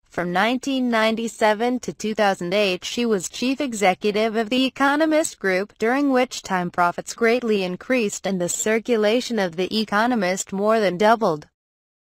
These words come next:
In two thousand four, she received a C B E for services to publishing.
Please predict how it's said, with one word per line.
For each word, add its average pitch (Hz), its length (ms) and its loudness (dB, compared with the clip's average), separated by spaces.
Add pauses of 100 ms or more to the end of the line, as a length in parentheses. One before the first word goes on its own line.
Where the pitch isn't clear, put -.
In 233 180 4
two 247 200 -2
thousand 202 440 2
four, 226 360 2
she 233 200 -2
received 220 540 -2
a 165 80 0
C 208 220 -2
B 226 200 -2
E 220 220 -4
for 190 220 -4
services 226 840 0
to 277 100 -4
publishing. 175 800 -4